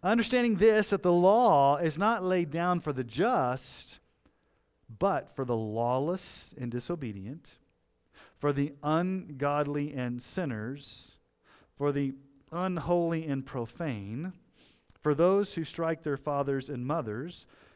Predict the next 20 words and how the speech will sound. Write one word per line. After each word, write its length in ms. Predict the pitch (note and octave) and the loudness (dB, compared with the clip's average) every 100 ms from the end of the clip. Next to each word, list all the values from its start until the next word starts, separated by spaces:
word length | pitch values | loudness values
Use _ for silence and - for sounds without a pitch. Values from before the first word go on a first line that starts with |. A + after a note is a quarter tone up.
| _ _ _ _ | _ _ _ _
for 200 | - C3+ | -4 -2
murderers, 760 | B2+ C3 C3 C3 E3+ A3 - _ _ - _ _ _ - | 0 0 0 -2 -4 -8 -16 _ _ -20 _ _ _ -8
the 140 | C3+ | -4
sexually 560 | C#3 E3 D3+ - D#3 D3 | -2 -2 -4 -4 -4 -4
immoral, 580 | C3 B2 A#2 B2 G3+ A3 _ _ _ _ - _ | -4 -2 -2 -2 -6 -10 _ _ _ _ -20 _
men 360 | B2+ C#3 D#3 E3+ | -4 0 0 0
who 180 | E3 D3+ | -2 -2
practice 520 | - D3+ D3 D3 - | -2 -4 -2 -8 -6
homosexuality, 1300 | E3 D3 C3+ - C#3 - B2 A#2 A2 C3 - F3 G3 F3+ _ _ _ _ _ _ - | -6 -4 -4 -6 -6 -6 -8 -6 -6 -8 -8 -8 -8 -12 _ _ _ _ _ _ -8
enslavers, 1080 | B2 - B2+ B2 B2 D3+ A3 - - - _ _ _ | -8 -6 -6 -4 -2 -4 -6 -10 -16 -20 _ _ _
liars, 800 | G#2 A2 A#2 B2 D3 G#3 A3 - _ - | -8 -4 -2 -2 -2 -4 -8 -16 _ -14
perjurers, 840 | - B2 A#2+ B2+ C#3 D3+ F#3+ - - _ _ _ | -6 -4 -2 -2 -2 -2 -4 -8 -20 _ _ _
and 160 | D3 E3 | -2 4
whatever 320 | G3 A3+ G#3+ | 6 6 6
else 400 | F#3 G3+ A3 - | 4 6 4 4
is 160 | F3+ - | -2 -2
contrary 760 | - G#3 G#3 - D#3 C#3+ C#3+ C3+ | -4 -2 -2 -2 -2 0 0 -2
to 180 | C#3 | -8
sound 640 | C3 - D3+ C#3+ C#3 C3+ B2 - _ _ _ | -8 -4 -2 0 -2 -4 -8 -14 _ _ _
doctrine 580 | C3 B2+ A#2+ - F2+ F2 | -6 -6 -6 -12 -14 -16